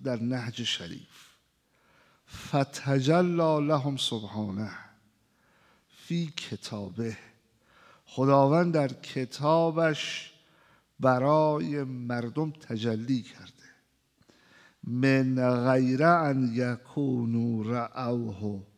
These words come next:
بدون آن که بتوانند او رو ببینند. «بما را من قدرته»، و این گونه قدرت خویش رو نمایان کرده. حضرت امیر می‌فرماید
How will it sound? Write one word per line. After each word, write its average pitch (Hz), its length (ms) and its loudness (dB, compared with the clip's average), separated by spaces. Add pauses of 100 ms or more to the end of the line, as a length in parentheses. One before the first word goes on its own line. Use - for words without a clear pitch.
(640)
بدون 147 800 4
آن 123 400 2
که 123 220 -4
بتوانند 131 920 -4
او 139 140 -6
رو 120 120 -6
ببینند. 98 680 -6 (1400)
«بما 123 580 4
را 139 380 4
من 113 360 -4
قدرته»، - 540 -12 (640)
و 107 100 -2
این 123 340 4
گونه 131 320 2
قدرت 160 440 0
خویش - 380 -8
رو 135 120 -10
نمایان 95 580 -10
کرده. - 460 -20 (960)
حضرت 120 420 -4
امیر 117 380 -6
می‌فرماید 123 760 -8